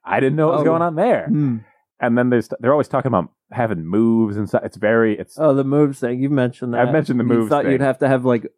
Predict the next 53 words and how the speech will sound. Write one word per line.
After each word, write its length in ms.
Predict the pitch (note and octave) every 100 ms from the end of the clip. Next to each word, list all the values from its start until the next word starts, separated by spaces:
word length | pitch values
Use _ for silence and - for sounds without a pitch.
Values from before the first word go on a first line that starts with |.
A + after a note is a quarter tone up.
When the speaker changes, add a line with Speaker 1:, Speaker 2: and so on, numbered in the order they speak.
| _ -
Speaker 2:
a 100 | B2+
mo-, 180 | B2+ B2
a 80 | B2
go-to 440 | A2+ A#2+ B2+ C#3 B2+
move. 380 | A#2+ A#2 C3
Speaker 1:
Yeah, 140 | B2 F2
where 100 | E2+
you're 100 | F2+
like, 140 | F2
up 160 | D3+ -
C, 400 | - F3 C3+ F#2
down 360 | - A2+ C3+ B2+
B. 480 | B2+ E3 A2+ E2+ E2+
I 60 | B2
thought 60 |
it 40 | B2
Speaker 2:
Right, 60 |
Speaker 1:
was 80 | A#2
a 40 |
Speaker 2:
right. 260 | B2+ A#2+ A2
Left 200 | B2+ B2+
jab, 260 | C#3+ A#2+ B2
left 180 | B2 -
jab. 320 | A#2+ A#2+ B2 -
Speaker 1:
Right. 240 | G2 E2 - _ _ _ _ _ _ _ _ -
I, 120 | G2+
it's 380 | E2+ D#2+ - - -
Speaker 2:
I 100 | E3+
didn't 140 | D#3
mean 120 | C#3
to 60 | C3
<laughs> 80 | B2
make 200 | G#2 -
it 80 | -
violent, 580 | - G#3 E3 C#3+ C3+ -
um, 320 | C3+ B2+ B2+
Speaker 1:
<laughs> 460 | G#3+ - - A#3+ - G3 - F#3+ F3+ F#3 - - -
Speaker 2:
but 160 | A#2
I 100 | C3+
blame 280 | D#3+ E3+ E3
the 120 | D3+
internet 360 | C#3 B2+ A#2 -
for 120 | A#2+
that. 240 | A2+ A2+ - - A3+ - _
Speaker 1:
Uh. 460 | - A#2 A#2+ A2 G2 _ _ _ _ _ _ _ _ _ _ -
Speaker 2:
No, 180 | C3
I 160 | A2+ D3+
hear 160 | G#3+ F#3
ya. 120 | A2+
I 60 | C3
hear 220 | D#3 C#3+
ya. 160 | - F#2+
Um, 440 | B2+ B2 A#2 -